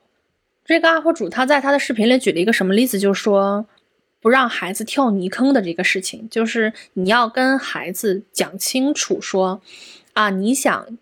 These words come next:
你想玩泥呀，呃，首先你要去肯定他的这个需求，这个需求是没有错的。然后你可以跟他说，但是你玩泥之后，这个衣服会很脏，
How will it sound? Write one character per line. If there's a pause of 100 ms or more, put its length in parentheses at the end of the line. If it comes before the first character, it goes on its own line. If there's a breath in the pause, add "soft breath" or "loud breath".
(260)
你
想
玩
泥
呀， (540 soft breath)
呃， (540)
首
先
你
要
去
肯
定
他
的
这
个
需
求， (420)
这
个
需
求
是
没
有
错
的。 (460 soft breath)
然
后
你
可
以
跟
他
说， (440 loud breath)
但
是
你
玩
泥
之
后，
这
个
衣
服
会
很
脏，